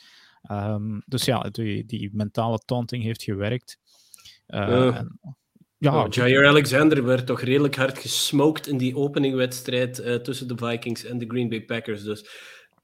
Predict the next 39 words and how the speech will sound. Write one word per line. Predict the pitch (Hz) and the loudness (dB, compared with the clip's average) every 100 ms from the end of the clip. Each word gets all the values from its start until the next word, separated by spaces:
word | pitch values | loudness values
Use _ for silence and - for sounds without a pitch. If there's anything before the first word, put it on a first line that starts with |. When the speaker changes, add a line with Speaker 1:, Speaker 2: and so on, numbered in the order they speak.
| 127 | -8
Speaker 2:
dat | 120 123 - | -4 -4 -6
is | 131 | -2
niet | 160 160 | 0 0
zonder | - 156 139 | 0 2 2
risico | 147 143 131 127 | 2 0 -2 0
dat | 117 110 | 0 -2
je | 113 | -4
dan | 110 107 | -4 -4
je | 104 | -4
bek | 113 110 | -4 -2
opentrekt, | 117 104 - 123 127 | -6 -6 -6 -6 -4
want | 131 120 | -6 -6
het | - | -8
was | 117 113 - | -10 -8 -6
toen | 151 139 | 0 0
wel | 127 120 117 | 2 0 -2
degelijk | 123 120 120 110 | -2 -2 -2 -4
Jair | 113 110 107 | -2 -2 -4
Alexander | 107 104 107 147 127 113 - | -8 -8 0 2 2 -2 -4
die | 120 113 - - - _ _ | -4 -4 -10 -20 -20 _ _
heel | - 113 135 165 | -8 2 6 8
de | 143 | 8
wedstrijd | 123 127 - 131 117 - | 4 0 0 -2 -2 -2
op | 127 | -6
de | 117 | -4
rooster | 113 135 131 120 110 | -2 -4 -6 -8 -6
lag | 117 117 - | -6 -8 -10
en | 120 113 117 | -8 -4 -4
er, | 113 110 110 110 110 | -4 -8 -8 -6 -8
eh, | - _ _ _ | -10 _ _ _
met | 110 - | -16 -6
een | 113 | -6
verbrand | 104 110 113 113 110 | -6 -6 -4 -4 -4
gat | - 107 - | -8 -8 -10
vandaan | 110 101 123 110 | -12 -10 -8 -8
kwam. | _ 107 101 | _ -14 -12
Dus | 101 101 - - | -14 -14 -14 -16
dat, | 107 104 _ | -18 -20 _
eh, | 110 107 104 | -12 -10 -10